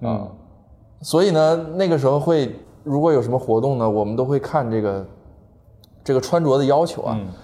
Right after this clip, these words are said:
Speaker 2: 碰到那些历史比较悠久的学院呢，那你真的得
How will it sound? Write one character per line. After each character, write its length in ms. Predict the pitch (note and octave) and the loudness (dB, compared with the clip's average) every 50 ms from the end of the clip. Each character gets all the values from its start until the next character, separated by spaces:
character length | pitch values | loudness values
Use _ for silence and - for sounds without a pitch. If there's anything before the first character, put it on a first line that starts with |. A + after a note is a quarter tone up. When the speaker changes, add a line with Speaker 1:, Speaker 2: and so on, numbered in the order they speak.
| - - - - - - | -20 -20 -20 -20 -18 -6
Speaker 2:
碰 220 | - - G#3+ G3 | -2 0 2 4
到 160 | F3+ E3+ D#3 | 4 4 4
那 140 | D3+ D#3+ D#3+ | 2 2 2
些 160 | D3 D#3+ E3 | 2 2 2
历 180 | E3 F3+ F#3+ E3+ | 2 2 0 0
史 160 | B2+ C3 C#3 | 0 0 0
比 80 | C#3 B2+ | 2 2
较 100 | A2+ G#2+ | 2 2
悠 200 | A2+ C#3+ E3 F3+ | 2 2 2 2
久 160 | D3 C3 G#2+ | 2 2 0
的 40 | G#2 | 0
学 220 | G#2 - - G#2 | -2 -2 -2 -2
院 240 | G#2 G#2+ A2+ A2 G#2 | 0 0 0 0 -2
呢， 180 | G2+ G2 G2 G#2+ | -4 -4 -4 -2
那 80 | B2 C#3 | -2 -2
你 120 | C3+ A2+ | -2 -2
真 220 | G2+ F#2 C3 C3 D3 | -2 -2 -2 -2 0
的 140 | D3+ C3 A2 | 0 -2 -2
得 360 | G2+ G2 - G#1 G1+ - | -2 -4 -4 -6 -10 -14